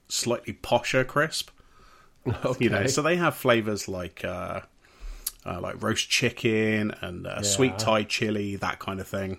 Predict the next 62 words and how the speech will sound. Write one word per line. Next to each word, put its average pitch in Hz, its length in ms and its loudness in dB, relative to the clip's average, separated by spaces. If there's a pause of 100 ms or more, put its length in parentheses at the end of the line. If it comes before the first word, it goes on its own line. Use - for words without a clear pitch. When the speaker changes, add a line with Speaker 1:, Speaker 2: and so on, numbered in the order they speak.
Speaker 1:
I 92 100 -4
think 101 200 -2
I 92 80 -2
had 101 120 0
a, - 20 -4
Speaker 2:
Okay. - 280 -8
Speaker 1:
I 113 60 -6
think 117 220 2
I - 20 6
had 107 80 4
a 98 40 0
barbecue 104 540 -2
teriyaki 101 720 -2
a 110 40 -2
few 113 240 0
weeks 107 260 -2
ago. 104 280 -2 (500)
Speaker 2:
Oh. 175 540 -4 (120)
Speaker 1:
Um, 98 380 -6
and 117 180 2
for 135 400 4
Speaker 2:
The 117 80 0
Thai, - 260 2
the, 139 180 0
the 135 140 0 (200)
Thai 160 220 4
chili 170 340 2
one 98 200 -2
sounds 82 360 -8
good. - 120 -8
Speaker 1:
Oh, 120 220 6
Speaker 2:
The 87 60 -2
sweet - 240 -8
Thai 92 160 -8
chili. 117 240 -2
Speaker 1:
those 127 100 6
are 113 60 2
really 98 240 -2
good. 85 240 -8 (100)
Yeah. 92 280 -2 (580)
Speaker 2:
Yeah. 120 180 -6
Speaker 1:
Yeah, 110 180 4
well, 104 220 2
ne- 131 220 2 (200)
<laughs> - 200 -14
yeah, 127 160 6
next 127 220 2
time 151 180 6
you're 147 120 6
over 135 120 4
in 120 80 4
Ireland, 95 340 4
have 104 100 -4
a 107 40 -4
look - 180 -4
for 90 160 -6
them 87 140 -8
'cause 98 160 -10
they're 104 160 -2
really 95 280 -6
good. 92 220 -6
Speaker 2:
Okay. 107 340 -4